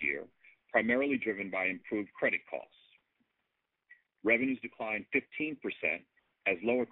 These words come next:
card balances and lower interest rates across all three regions were partially offset by continued strong deposit growth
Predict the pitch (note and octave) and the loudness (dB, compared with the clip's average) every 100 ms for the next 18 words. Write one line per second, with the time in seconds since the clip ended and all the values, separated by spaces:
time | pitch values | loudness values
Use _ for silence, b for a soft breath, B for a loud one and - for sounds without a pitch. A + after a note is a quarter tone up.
0 | - D3 D3 G#2 D#2+ D2 - - D#2+ F#2 | -2 -2 0 0 -2 -2 -12 -12 -10 -10
1 | - F#2+ G2 A2+ A2+ A2+ C3+ - G2+ - | -8 -4 2 4 2 2 0 0 -6 -2
2 | E2+ E2+ - - F#2+ F2+ - A2+ A2+ - | -2 -2 -6 -4 -4 -4 -2 0 -2 -2
3 | D3 D3 F2 D#2 - D2 G2+ - _ b | -2 0 0 -2 -4 -12 -14 -20 _ b
4 | b - G2 - C3+ C#3+ - A#2+ G#2 F#2 | b -4 -4 0 -2 -2 0 2 2 0
5 | - - F2 - F#2 - F#2 - B2+ B2 | -2 0 0 2 0 0 -8 0 2 4
6 | A#2 - G#2+ G2 F2+ F2+ - C3+ B2+ F2+ | 2 -2 -2 -2 -4 -8 -4 -4 -4 -6
7 | - D#2 D2+ | -2 0 0